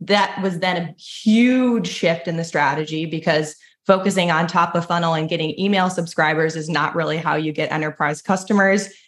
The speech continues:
And it wasn't the workflow that they were hearing that enterprise customers liked to buy a product. They liked to research on their own, not have any <laughs> contact with sales. So having anything with a gate on it was an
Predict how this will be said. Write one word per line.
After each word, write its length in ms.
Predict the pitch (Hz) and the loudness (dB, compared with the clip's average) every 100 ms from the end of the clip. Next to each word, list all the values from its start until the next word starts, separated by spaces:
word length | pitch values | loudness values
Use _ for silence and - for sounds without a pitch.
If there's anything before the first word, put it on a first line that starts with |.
| - | -2
And 100 | 196 | 0
it 80 | 175 | 2
wasn't 300 | 202 202 190 | 0 0 0
the 140 | 170 | 0
workflow 960 | 165 165 202 220 220 - 185 165 156 165 | 0 0 2 2 0 -8 0 2 2 0
that 140 | 160 | -2
they 120 | 165 | 0
were 120 | 156 160 | 0 -2
hearing 340 | 165 170 170 | -2 -2 -2
that 200 | 160 - | -2 -2
enterprise 580 | 165 165 170 165 147 - | -2 -2 -2 -2 -2 -2
customers 520 | 175 170 180 165 156 | -4 -2 -2 -2 -2
liked 480 | 151 160 165 - - | -2 0 0 -6 -6
to 120 | 185 | -2
buy 200 | 151 147 | 2 2
a 180 | 143 143 | 2 0
product. 500 | 165 127 - - - - _ _ - | 0 -2 -2 -8 -14 -20 _ _ 0
They 120 | 180 | 2
liked 320 | 175 170 - | 2 -2 -6
to 180 | 180 151 | -4 -2
research 440 | 160 180 214 220 | -2 -2 0 2
on 140 | 240 233 | 2 2
their 200 | 247 196 | 2 0
own, 480 | 196 190 190 190 - _ - | 0 0 -2 -4 -12 _ -2
not 240 | 175 180 | 0 0
have 180 | 180 165 _ | -2 -4 _
any 300 | 175 196 220 | -2 0 0
<laughs> 0 | |
contact 680 | - 196 190 226 208 196 214 | -2 0 0 0 0 0 -2
with 180 | 220 220 | -6 -4
sales. 480 | 196 180 185 196 - _ _ - | -2 0 0 -2 -8 _ _ -8
So 580 | - 190 180 170 165 - | 2 4 4 4 2 -2
having 420 | 170 180 185 180 | 0 0 -2 -4
anything 460 | 175 180 180 190 180 | -6 -6 -4 -2 -2
with 120 | 170 | -2
a 60 | |
gate 300 | 160 170 175 | -2 0 0
on 160 | 190 190 | 2 0
it 160 | 196 170 | 0 -2
was 120 | 180 | -4
an 140 | 165 | -6